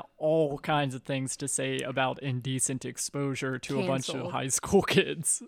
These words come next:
Speaker 2: See, I don't know, because <sighs> a high school boy like Spinner mooning a crowd of his peers doesn't strike me the same as, like,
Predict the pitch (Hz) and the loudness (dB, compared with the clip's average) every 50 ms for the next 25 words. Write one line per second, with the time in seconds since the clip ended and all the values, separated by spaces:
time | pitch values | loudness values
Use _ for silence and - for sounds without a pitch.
0 | _ _ - - - 302 302 294 240 - _ _ _ _ _ _ _ _ _ _ | _ _ -10 -2 2 4 4 4 4 0 _ _ _ _ _ _ _ _ _ _
1 | - - - 311 359 453 466 403 339 302 294 269 226 202 196 196 202 196 202 226 | -8 -4 0 2 4 4 4 6 8 10 10 10 10 10 8 6 4 0 0 -2
2 | 247 233 - 285 240 233 240 214 - - - _ _ _ _ _ - _ _ _ | -2 0 2 4 4 4 4 0 -4 -10 -14 _ _ _ _ _ -20 _ _ _
3 | _ _ _ _ _ _ _ - - - - - - - - - - - _ _ | _ _ _ _ _ _ _ -12 -10 -10 -8 -10 -10 -12 -14 -16 -18 -20 _ _
4 | _ _ _ _ _ _ _ - _ _ _ _ _ _ - - _ - 240 269 | _ _ _ _ _ _ _ -20 _ _ _ _ _ _ -16 -8 _ 8 8 8
5 | 254 262 330 339 359 - - - 381 392 381 285 220 226 220 214 220 220 220 240 | 8 8 8 6 6 4 2 2 4 4 4 4 6 6 8 8 8 8 8 6
6 | 233 202 190 160 - - - - 214 202 208 208 214 220 220 214 202 - _ _ | 6 4 4 4 0 -6 -2 2 2 4 4 4 4 4 4 2 0 -2 _ _
7 | _ _ _ _ _ - 196 208 214 214 214 220 214 220 214 214 220 208 180 - | _ _ _ _ _ 0 2 4 6 8 8 8 8 8 6 6 6 4 2 2
8 | - 190 170 180 185 196 190 185 226 208 165 - - - 208 190 185 185 185 214 | 4 4 6 6 4 4 2 2 0 -2 -2 -2 -6 -4 0 2 2 2 2 2
9 | 220 196 - - _ _ _ _ _ _ _ _ _ - 196 233 226 226 214 254 | 0 -4 -8 -14 _ _ _ _ _ _ _ _ _ 2 8 8 8 8 8 4
10 | 247 - - - - 254 214 202 208 202 - 208 208 202 190 190 175 190 185 - | 0 0 -2 -2 4 6 8 8 8 6 4 2 2 4 4 2 2 0 -2 -2
11 | - - 208 185 175 170 175 170 165 165 170 175 185 - _ _ _ _ - - | 0 4 4 4 4 4 0 -2 -2 -4 -4 -6 -6 -10 _ _ _ _ 4 4
12 | 196 190 165 185 180 175 160 - - - | 4 4 4 2 2 2 2 0 -4 -12